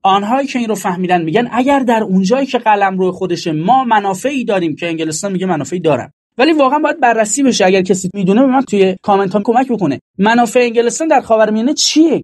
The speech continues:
که میگه اون منافع دیگه داره به خطر میفته، باید سیاست گذاریمون رو در قبال ایران عوض بکنیم؟ به این فکر بکنید. ولی به هر جهت من این گزارش رو همینجا متوقف می‌کنم. ایران خواستار انقلابی در سطح جهان است.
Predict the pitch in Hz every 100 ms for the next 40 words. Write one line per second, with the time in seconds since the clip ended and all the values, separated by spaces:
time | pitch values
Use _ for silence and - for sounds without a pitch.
0 | - 214 196 185 202 196 190 185 180 202
1 | 165 180 233 214 208 190 190 196 190 190
2 | 185 185 175 180 180 175 - 185 175 175
3 | 165 170 165 160 160 156 151 147 147 156
4 | 151 151 151 147 139 139 135 127 120 -
5 | 113 107 - _ - 202 254 294 285 160
6 | 131 113 95 _ _ 226 285 254 277 247
7 | 202 131 - - 262 294 254 247 226 220
8 | 247 - 240 262 240 208 240 185 175 160
9 | 156 156 151 147 175 240 285 - 220 214
10 | 214 285 311 262 214 208 196 180 180 165
11 | - 151 147 143 131 123 110 -